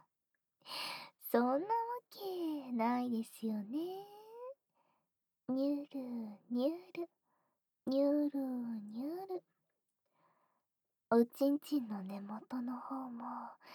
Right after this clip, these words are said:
しっかりやらなきゃですね。<laughs> 祈祷さんよりは耐えられるでしょうから、力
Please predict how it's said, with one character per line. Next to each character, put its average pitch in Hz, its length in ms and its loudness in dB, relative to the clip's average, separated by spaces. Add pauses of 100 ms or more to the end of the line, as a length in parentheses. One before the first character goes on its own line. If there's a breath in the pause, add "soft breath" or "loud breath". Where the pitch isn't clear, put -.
(300 loud breath)
し - 180 0
っ 240 40 -10 (360)
か 320 180 -2
り 359 180 2
や 311 140 6
ら 302 160 4
な 311 160 0
き - 100 -6
ゃ 311 60 2
で 294 160 8
す - 160 -8
ね。 302 720 -2 (840)
<laughs> 330 360 -2 (720 loud breath)
祈 - 220 -20
祷 294 280 2
さ 349 220 -4
ん 349 180 2
よ 370 140 0
り 370 200 -12
は 269 600 -4 (240)
耐 226 240 10
え 233 40 4
ら 233 140 2
れ 269 140 -2
る 285 100 -2
で 254 160 -2
し - 160 -6
ょ 240 80 -2
う 240 40 -8
か - 200 -2
ら、 - 320 -4 (1080 soft breath)
力 247 640 -2